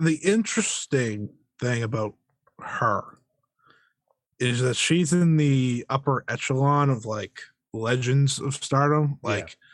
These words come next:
Speaker 1: it's legitimately, like, Io, Mayu, Kairi.
Speaker 2: Yeah, she's
Speaker 1: Like,
Speaker 2: definitely not,
Speaker 1: that's
Speaker 2: Hazuki is definitely not there. It's definitely, uh,
Speaker 1: Yeah,
Speaker 2: Hojo
Speaker 1: yeah,
Speaker 2: is
Speaker 1: so
Speaker 2: way up there.
Speaker 1: I could see her have a tag run with Mayu, too.
Speaker 2: Yeah.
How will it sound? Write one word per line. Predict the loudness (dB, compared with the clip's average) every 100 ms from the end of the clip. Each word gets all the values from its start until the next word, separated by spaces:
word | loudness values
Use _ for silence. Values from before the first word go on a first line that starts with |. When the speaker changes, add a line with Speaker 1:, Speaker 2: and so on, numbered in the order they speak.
| -20 _
Speaker 1:
it's | -4 0
legitimately, | 0 2 2 2 4 4
like, | 4 2 -2 -2
Io, | 2 2
Mayu, | 2 2 2 0 -2 -6
Kairi. | -4 -4 -4 -8 _
Speaker 2:
Yeah, | -6 -6 -8
she's | -6 -4
Speaker 1:
Like, | 0
Speaker 2:
definitely | 0 2 2
not, | 2
Speaker 1:
that's | -2 -10
Speaker 2:
Hazuki | -2 0 2 0 0
is | -2
definitely | 0 -2 -2
not | -8 -10
there. | -14
It's | -14 -4
definitely, | -4 -4 -8 -8 -10 _
uh, | -4
Speaker 1:
Yeah, | 0 2 2 2
Speaker 2:
Hojo | 2
Speaker 1:
yeah, | 2 2
Speaker 2:
is | 0 0
Speaker 1:
so | 2
Speaker 2:
way | 2 0
up | -6 -10
there. | -18 -18 _ _ _ _ _ _ _ _
Speaker 1:
I | 0
could | 2
see | 2 4
her | 4
have | 4 2
a |
tag | 0 0 2 2
run | 2 2
with | 4
Mayu, | 4 4 2 0 -2 _ _ _ _ _
too. | 0
Speaker 2:
Yeah. | 0 -2